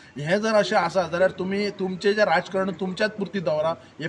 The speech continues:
पेडणेकारांच्या जिवाचेर खेळो नाका. हें हॉस्पिटल जें जावन आसा एक सामान्य लोकांक आसा, जो हांगल्यान जो पेडणे तालुक्याच्यान जेन्ना आजिलोनच्यान जेन्ना जीएमसीन वयता खंय तरी बाबडो ट्रिटमेंट टायम टू टायम मेळना म्हणून मरण पावता. आनी हेंची सगळ्यांची जर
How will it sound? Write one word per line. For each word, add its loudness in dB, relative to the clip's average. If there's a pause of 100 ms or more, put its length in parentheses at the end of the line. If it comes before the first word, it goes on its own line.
(100)
पेडणेकारांच्या 0
जिवाचेर 0
खेळो -4
नाका. -4
हें -4
हॉस्पिटल -2
जें 0
जावन -2
आसा -6 (320)
एक -4
सामान्य 0
लोकांक 0
आसा, -4 (360)
जो 0 (140)
हांगल्यान 2
जो -6
पेडणे -4
तालुक्याच्यान 0
जेन्ना -2 (260)
आजिलोनच्यान 0
जेन्ना 2 (220)
जीएमसीन 2
वयता 0 (280)
खंय -2
तरी 0
बाबडो 4
ट्रिटमेंट 0 (120)
टायम 0
टू -4
टायम 4
मेळना 0
म्हणून -4
मरण 4
पावता. 0 (240)
आनी -6
हेंची -4
सगळ्यांची 0
जर 2